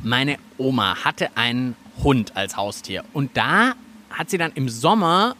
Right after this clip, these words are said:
kam sie immer mal mit der großen Schere und hat dem natürlich die Fellhaare ein bisschen gestutzt, weil der sonst im Sommer so furchtbar geschwitzt hat.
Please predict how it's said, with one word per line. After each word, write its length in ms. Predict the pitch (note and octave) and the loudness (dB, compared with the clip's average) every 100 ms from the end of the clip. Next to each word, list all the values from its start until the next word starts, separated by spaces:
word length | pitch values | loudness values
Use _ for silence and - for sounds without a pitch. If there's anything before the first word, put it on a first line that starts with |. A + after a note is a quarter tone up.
| - - | -18 -10
kam 200 | D#3+ E3 | -6 -2
sie 80 | D3+ | 0
immer 160 | E3 | 2
mal 200 | F3 D#3 | 2 2
mit 200 | D3+ D3 | 0 -2
der 300 | D3 C3+ C#3 A#2 | 0 0 0 -2
großen 520 | C#3+ D#3+ F#3 F3 D#3+ | -4 -2 -2 -6 -4
Schere 440 | - D#3 F3 F3+ | -2 0 0 0
und 100 | D#3 | 0
hat 180 | D3+ - | 0 -2
dem 120 | D#3+ | -4
natürlich 340 | D3+ C#3+ D3+ C#3 | -4 -4 -6 -4
die 200 | D3+ C#3 - - - | -4 -4 -6 -20 -20
Fellhaare 580 | - D#3+ F3+ D3+ D#3 D3 | -4 -2 0 2 2 2
ein 120 | C#3+ D3 | -2 -2
bisschen 240 | D#3+ D#3 | -4 -4
gestutzt, 460 | B2 - G#3 - - | -6 -2 -2 -2 -6
weil 140 | A#2 | -4
der 120 | B2+ | -2
sonst 300 | B2 C#3 - | -2 -4 -6
im 140 | B2+ B2+ | -6 -2
Sommer 260 | C3 D3+ | -2 -2
so 100 | C3+ | -4
furchtbar 320 | C3 D#3 C#3 C3 | -2 -4 -2 -6
geschwitzt 440 | B2 - A3+ - | -4 -2 -2 0
hat. 160 | C#3+ | -2